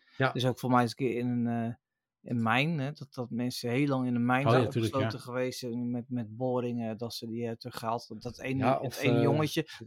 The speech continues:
Speaker 2: zijn
Speaker 1: ja.
Speaker 2: een paar jongetjes geweest die in putten zijn gevallen.
Speaker 3: Oh ja,
Speaker 2: Dat,
Speaker 3: tuurlijk,
Speaker 2: dat,
Speaker 3: ja.
Speaker 2: dat, dat, dat hebben we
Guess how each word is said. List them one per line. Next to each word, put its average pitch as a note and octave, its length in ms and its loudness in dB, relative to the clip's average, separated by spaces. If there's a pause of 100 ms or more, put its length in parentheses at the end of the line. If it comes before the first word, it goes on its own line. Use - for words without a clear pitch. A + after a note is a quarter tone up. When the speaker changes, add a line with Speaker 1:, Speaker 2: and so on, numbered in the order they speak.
Speaker 2:
zijn C#3+ 200 6
Speaker 1:
ja. B2+ 60 6
Speaker 2:
een G#2+ 80 -2
paar D#3+ 240 12
jongetjes D#3+ 460 6
geweest D3+ 300 2
die D3 100 -2
in C3 100 -4
putten E3 300 2
zijn D3+ 240 0
gevallen. C3+ 320 2
Speaker 3:
Oh C3+ 60 10
ja, C3+ 60 10
Speaker 2:
Dat, G#2+ 100 4
Speaker 3:
tuurlijk, A#2 280 6
Speaker 2:
dat, F#2 220 -2
Speaker 3:
ja. D3+ 80 -10
Speaker 2:
dat, C#3 140 -10
dat, - 320 -10
dat C#3+ 200 -6
hebben C3+ 300 -6
we C#3 240 -2